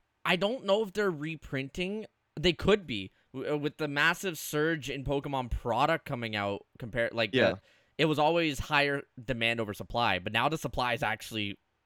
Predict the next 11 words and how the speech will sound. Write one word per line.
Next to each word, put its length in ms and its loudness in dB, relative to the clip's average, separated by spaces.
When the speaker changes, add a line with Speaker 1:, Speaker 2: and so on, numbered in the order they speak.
Speaker 1:
outweighing 540 0
the 80 -4
demand. 560 -8
Stuff 320 4
Speaker 2:
Yeah. 40 4
Speaker 1:
isn't 220 -4
selling 320 -2
out 220 0
in 60 -6
a 40 -4
minute. 380 -10